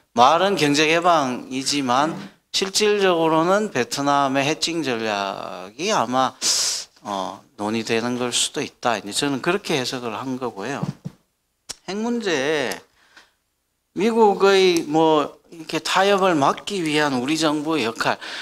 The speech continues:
이런 표현은 제가 보기엔 일본 애들이 많이 쓰는 표현이에요. 그러니까 북-, <laughs> 북미 협상이 재팬 패싱을 막기 위한 일본 정부의 역할,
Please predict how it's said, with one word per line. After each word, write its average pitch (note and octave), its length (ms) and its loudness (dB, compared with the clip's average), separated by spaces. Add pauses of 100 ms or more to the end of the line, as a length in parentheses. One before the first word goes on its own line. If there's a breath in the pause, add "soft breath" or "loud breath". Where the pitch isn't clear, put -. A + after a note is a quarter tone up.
(160 loud breath)
이런 B3 300 2
표현은 G3+ 420 2
제가 D3 200 2
보기엔 F3 160 0
일본 A#3+ 220 0
애들이 D3+ 340 0
많이 A2+ 300 -2
쓰는 B2 340 -2
표현이에요. G#2 840 -10 (560)
그러니까 F3 420 0 (380)
북-, F3+ 160 0
<laughs> - 1080 -10
북미 A#3 360 6
협상이 G3 640 2
재팬 G#3+ 340 0
패싱을 F#3+ 680 0
막기 E3+ 460 0
위한 D3+ 280 0
일본 D#3+ 380 -2
정부의 C#3 380 0
역할, A2 420 -2